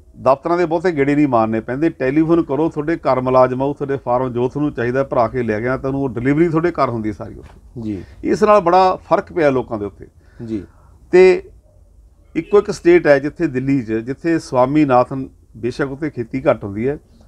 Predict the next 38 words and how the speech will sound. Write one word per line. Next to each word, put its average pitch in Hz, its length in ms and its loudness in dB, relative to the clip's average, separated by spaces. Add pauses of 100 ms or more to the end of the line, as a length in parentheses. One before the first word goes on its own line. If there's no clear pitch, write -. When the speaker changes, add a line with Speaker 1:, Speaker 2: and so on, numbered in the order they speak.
(100)
Speaker 1:
ਪਰ 123 100 -4
ਉੱਥੇ 156 220 -4
ਸਵਾਮੀਨਾਥਨ 131 640 0
ਰਿਪੋਰਟ 127 320 -6
actually 156 420 -4
ਲਾਗੂ 123 260 0
ਕੀਤੀ 120 340 -14
ਗਈ - 140 -20
ਹੈ। - 400 -20
Speaker 2:
ਜੀ। 110 200 -6 (400)
Speaker 1:
ਜੇ 127 140 0
ਕਣਕ 131 320 -2
ਇੱਥੇ 139 240 -4
ਅਠਾਰਾਂ 123 340 0
ਸੌ 139 120 -2
ਵਿਕੀ 135 180 -2
ਹੈ 135 40 0
ਤਾਂ 135 120 -2
ਦਿੱਲੀ 117 240 -4
'ਚ 113 40 -12
ਪੱਚੀ 113 280 -14
ਸੌ 117 140 -6
ਵਿਕੀ 104 260 -12
ਹੈ। - 40 -18 (220)
Speaker 2:
ਜੀ। 107 260 -4 (180)
Speaker 1:
ਜੀਰੀ 127 360 0
ਜਿਹੜੀ 139 260 2
ਹੈਗੀ 135 240 0
ਉਹ 131 160 -2
ਵੀ 156 60 2
ਫਸਲ 131 280 -4
ਇਸ 123 60 0
ਤਰ੍ਹਾਂ 131 180 -6
ਹੀ 123 60 -6
ਵਿਕ 123 120 -6
ਰਹੀ 120 160 -6
ਹੈ 123 40 -4
ਉੱਥੇ। - 220 -14